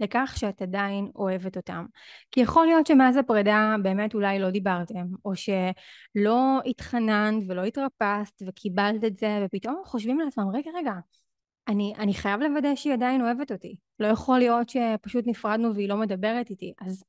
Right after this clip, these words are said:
אני אבדוק את זה, אני אצור איתה קשר, אני אתחיל לעשות לה לייקים, אני אתן לה איזשהו סימן חיים,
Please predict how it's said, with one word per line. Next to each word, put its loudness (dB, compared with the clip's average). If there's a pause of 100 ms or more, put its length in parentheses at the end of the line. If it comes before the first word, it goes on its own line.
(120)
אני 8
אבדוק 4
את 2
זה, -2
אני -2
אצור -2
איתה -4 (120)
קשר, 0
אני -4 (440)
אתחיל -4
לעשות -2
לה 2
לייקים, 2
אני -6 (320)
אתן 2
לה 8
איזשהו 2
סימן 0
חיים, -2